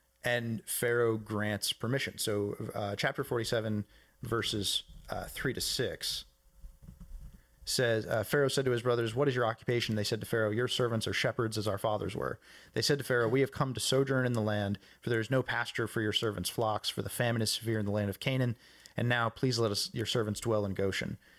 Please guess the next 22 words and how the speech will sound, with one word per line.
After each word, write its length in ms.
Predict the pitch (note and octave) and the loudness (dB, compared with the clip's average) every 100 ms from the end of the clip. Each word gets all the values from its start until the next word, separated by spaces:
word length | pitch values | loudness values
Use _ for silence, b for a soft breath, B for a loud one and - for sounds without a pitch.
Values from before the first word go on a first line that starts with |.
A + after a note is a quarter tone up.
| b - | b 0
And 80 | |
then 100 | B2+ | 0
Pharaoh 220 | C3+ C3 A#2+ | 2 2 2
said 200 | C3+ A#2 | 0 -2
to 60 | |
Joseph, 460 | G#2+ A#2+ A2 A2+ A#2 | 0 2 2 -2 0
"Your 80 | G#2+ | 0
fathers 420 | C3 B2+ B2+ A#2 | 2 2 2 2
and 80 | A2 | 0
your 80 | |
brothers 320 | G#2 A2 A2+ G2+ | 2 2 2 -2
have 120 | - | -2
come 200 | A#2+ A2+ | -2 -2
to 80 | G#2 | 0
you. 220 | G2 F#2 b b b | 0 -2 b b b
The 80 | A2+ | 2
land 220 | B2 C3 | 4 2
of 80 | A#2+ | 2
Egypt 280 | A#2 A2+ - | 0 0 -2
is 80 | G#2 | -4
before 380 | A2+ - G#2+ | -4 0 0
you. 240 | G#2 G2 | 2 0